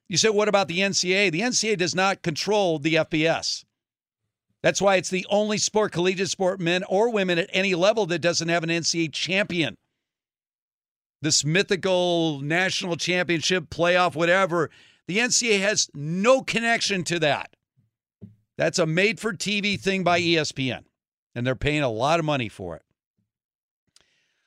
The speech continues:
So how do you get everybody on the same page? You don't. There's not enough time.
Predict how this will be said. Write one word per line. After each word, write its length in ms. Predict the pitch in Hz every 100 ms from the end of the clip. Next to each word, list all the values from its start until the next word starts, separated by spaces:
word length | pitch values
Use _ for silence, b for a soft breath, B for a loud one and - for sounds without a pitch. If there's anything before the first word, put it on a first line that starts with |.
| _
So 180 | - 202
how 200 | 165 233
do 60 | 277
you 100 | 254
get 140 | 240
everybody 420 | 247 233 214 233 233
on 120 | 226
the 60 |
same 320 | - 233 233 165
page? 520 | 185 262 262 175 -
You 200 | 165 170
don't. 800 | - 208 226 220 175 - - - _ _ _
There's 240 | 196 208 214
not 240 | 233 240
enough 300 | 233 214 185
time. 360 | - 170 120